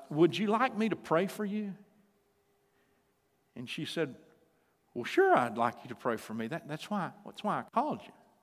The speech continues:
And he said, "Well," I know he learned this in seminary, "Well, what would you like me to pray for?" And she said, "Well,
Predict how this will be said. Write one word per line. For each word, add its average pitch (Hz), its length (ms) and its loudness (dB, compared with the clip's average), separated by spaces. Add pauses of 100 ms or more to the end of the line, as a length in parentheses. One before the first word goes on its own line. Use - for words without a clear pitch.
(1400)
And 180 100 8
he 180 80 6
said, 185 260 4
"Well," 147 240 2 (1300)
I 135 80 -4
know 156 160 2
he 131 140 6
learned 135 260 0
this 120 160 -6
in 113 80 -6
seminary, 110 460 -6 (100)
"Well, - 180 -12
what 165 220 -2
would 131 160 -6
you 127 100 -8
like 120 300 -6
me 113 80 -10
to 98 60 -12
pray 185 260 -10
for?" - 220 -18 (3000)
And 143 140 -6
she 202 140 -2
said, 175 260 -2
"Well, 165 220 -4